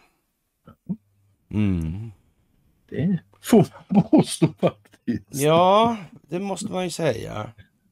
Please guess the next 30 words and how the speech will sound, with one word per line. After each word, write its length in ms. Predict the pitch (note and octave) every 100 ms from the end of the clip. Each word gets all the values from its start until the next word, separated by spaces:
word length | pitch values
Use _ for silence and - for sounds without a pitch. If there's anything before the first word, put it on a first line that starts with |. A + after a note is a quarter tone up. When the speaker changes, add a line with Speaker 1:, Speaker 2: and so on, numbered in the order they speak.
| -
Speaker 2:
Ja, 420 | G#2 G#2+ F#2+ B2
vem 180 | D3+ G3+
vet, 280 | E3 C#3 D#3+
det 100 | F3+
kanske 300 | F#3+ F3+ F3+
blir 260 | F3+ F3
en 260 | E3 E3 D#3+
revival 880 | D3+ D#3+ E3+ E3+ A#2+ G2+ F#2+ A#2 C3+
för 120 | C#3+
Damernas 540 | D3 C3+ B2+ C3+ C#3
Värld 300 | C#3 G#2 E2+
och 120 | A#2 C3
Speaker 1:
Mm. 60 |
Speaker 2:
liknande 440 | D3 C#3 A2+ G#2+ A2
publikationer. 840 | A#2 G#2 G2+ G#2+ A#2 G2+ E2 - - _ _ _ _ _ _ -
Speaker 1:
Ja, 680 | B2 C3 C3 C#3 D3 D#3 - - E3
och, 100 | E3+
och 120 | F3+
sen 260 | E3+ F#3+ F#3+ -
delade 640 | C#3+ A3+ G#3 D#3+ G#3+ A#3
du 160 | G3+
den 140 | D3+ C#3
här 120 | C#3
med 160 | B2+ C3 C3
M 160 | A#2+ A#2+
L 120 | A#2
B-stjärnan 960 | G#2+ A#2 - A2+ A2+ A2+ A2+ A#2+ A2+ D3+ -
Tuku 760 | B2+ - _ B2+ A#2+ A#2 A2+
Pita 760 | A2 - G#2+ - A#2 G#2+ G#2+ G#2+
Ma-, 340 | G#2+ A2+ A#2+